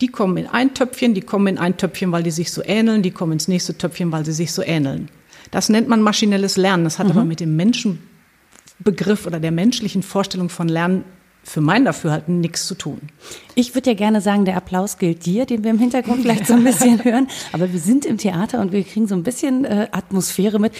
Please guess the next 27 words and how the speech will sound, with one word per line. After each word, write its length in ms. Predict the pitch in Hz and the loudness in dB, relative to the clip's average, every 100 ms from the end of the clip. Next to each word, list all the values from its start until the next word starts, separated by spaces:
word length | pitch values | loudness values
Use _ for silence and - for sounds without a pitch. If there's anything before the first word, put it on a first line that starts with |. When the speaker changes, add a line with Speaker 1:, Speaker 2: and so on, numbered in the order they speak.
| - | -10
Speaker 2:
Ich 100 | 165 | -8
find 140 | - 233 | -6 -6
das 80 | 180 | -6
ja 80 | |
ganz 180 | 170 170 | -4 -4
sympathisch. 540 | 160 151 156 156 294 202 | -4 -4 -4 -4 0 4
Speaker 1:
Mhm. 280 | 196 220 175 | 4 2 2
Speaker 2:
Wurde 160 | 220 | 2
auch 80 | 170 | 2
gerade 160 | 190 196 | -2 -4
eben 180 | 202 190 | -2 -2
im 120 | 180 | -2
Hintergrund 340 | 220 175 180 | -2 -2 -2
ein 40 | 185 | -4
bisschen 220 | 185 170 | -2 -2
gesungen. 360 | 156 160 262 - - - - | -2 -2 -4 -6 -16 -20 -4
Ähm, 500 | 196 196 202 202 214 190 - - _ _ | 2 4 4 4 2 -4 -6 -20 _ _
<laughs> 240 | - 311 - - - - - 233 | -16 -16 -14 -16 -16 -14 -14 -4
wenn, 840 | 226 240 262 269 262 - - - - - | 0 2 4 2 0 -4 -10 -16 -14 -6
also 220 | 220 220 | -4 0
wenn, 240 | 254 240 | 0 2
wenn 140 | 226 247 | 2 4
wir 80 | |
jetzt 160 | 240 240 | 2 0
diese 200 | 202 202 | -4 -4
Töpfchen 460 | 202 208 - 202 196 | -6 -8 -4 -2 -2
haben, 380 | 190 160 135 | -2 -4 -8